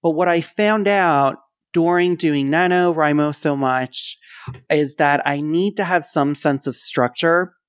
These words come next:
to follow, um, my plan,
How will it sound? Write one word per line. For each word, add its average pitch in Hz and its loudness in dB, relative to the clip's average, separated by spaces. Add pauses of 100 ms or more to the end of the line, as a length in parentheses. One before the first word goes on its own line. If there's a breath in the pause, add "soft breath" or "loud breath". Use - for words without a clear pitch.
(800 soft breath)
to 151 2
follow, 170 2 (460)
um, 131 2 (400)
my 131 4
plan, 123 -2